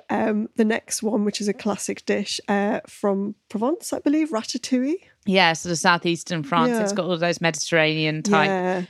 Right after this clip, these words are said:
Speaker 2: vegetables in it. Although often you see things like celery, which I think
Speaker 1: Really?
Speaker 2: it's not very Mediterranean, but obviously they use celery in the
Speaker 1: Yeah.
Speaker 2: Mediterranean. I'm just being, you know. <laughs> I think it's all about the aubergines. But, um, interestingly, there's, uh,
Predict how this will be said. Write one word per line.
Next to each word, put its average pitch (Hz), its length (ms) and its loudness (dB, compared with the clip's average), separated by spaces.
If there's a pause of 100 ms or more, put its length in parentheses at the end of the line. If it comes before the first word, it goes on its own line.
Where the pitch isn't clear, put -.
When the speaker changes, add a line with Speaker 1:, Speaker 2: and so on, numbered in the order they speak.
Speaker 2:
vegetables 160 600 2
in 151 120 2
it. 147 140 0
Although 180 300 4
often 233 300 0
you 196 60 0
see 196 140 -2
things 190 240 -4
like 180 140 -2
celery, 170 580 0
which 165 240 -2
I 170 240 4
think 175 360 -2 (140)
Speaker 1:
Really? 415 160 -4
Speaker 2:
it's 605 140 -6
not 339 140 0
very 247 160 6
Mediterranean, 180 640 2
but 185 100 -2
obviously 214 240 -2
they 180 140 2
use 165 180 0
celery 156 340 2
in 147 60 2
the 143 60 2
Speaker 1:
Yeah. 139 140 4
Speaker 2:
Mediterranean. 156 540 2
I'm 160 120 2
just - 220 -4
being, 151 380 0
you 156 120 0
know. 156 200 4
<laughs> 381 920 2 (400)
I 370 680 0
think 214 340 -2
it's 190 160 0
all 190 100 2
about 175 180 4
the 175 60 2
aubergines. 160 480 2
But, 180 420 4
um, 180 320 4 (340)
interestingly, 208 720 2
there's, 175 240 0
uh, 170 680 2